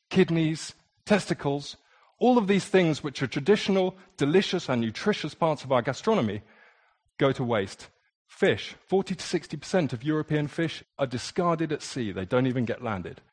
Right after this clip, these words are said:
If we regard it as socially unacceptable to waste food on a colossal scale, if we make a noise about it, tell corporations about it, tell governments, we want to see an end to food waste,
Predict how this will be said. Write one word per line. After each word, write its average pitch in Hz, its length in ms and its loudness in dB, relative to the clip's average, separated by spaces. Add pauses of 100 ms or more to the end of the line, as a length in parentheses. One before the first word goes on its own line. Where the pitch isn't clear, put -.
If 220 220 2
we 233 100 0
regard 127 440 2
it 95 180 -6
as - 120 -8
socially 113 420 -4
unacceptable 101 640 -6
to 117 120 -14
waste 107 240 -4
food 123 280 -4
on 101 100 -2
a 92 60 -6
colossal 110 340 -2
scale, 98 340 -2 (300)
if 160 140 -4
we 185 80 4
make 202 240 6
a 190 40 2
noise 214 260 4
about 101 300 0
it, - 160 -8
tell 165 160 2
corporations 175 600 -2
about - 260 -2
it, 117 80 -4
tell 156 180 2
governments, 135 520 2 (320)
we 156 120 2
want 175 200 2
to - 40 -14
see 175 200 0
an 170 80 2
end 165 100 0
to - 80 -12
food 208 220 -4
waste, 101 280 -2